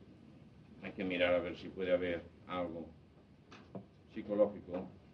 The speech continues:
Pero esto más que nada es la observación. Si un dolor te aparece siempre después que hay una crisis, claro,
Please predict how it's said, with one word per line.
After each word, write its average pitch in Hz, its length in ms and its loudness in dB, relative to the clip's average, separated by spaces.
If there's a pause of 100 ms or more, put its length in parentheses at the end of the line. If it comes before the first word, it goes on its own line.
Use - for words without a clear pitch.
(1700)
Pero 101 520 6 (1040)
esto - 220 -6
más 117 200 2
que 107 100 -2
nada 104 260 8
es 101 80 8
la - 80 6
observación. 82 720 -4 (680)
Si 104 60 -8
un 101 100 -4
dolor 98 360 4
te 98 80 2
aparece 95 480 4
siempre 95 420 0
después 92 500 -2
que 90 180 4
hay 90 180 8
una 90 160 -2
crisis, 90 420 -6 (1160)
claro, 90 200 -2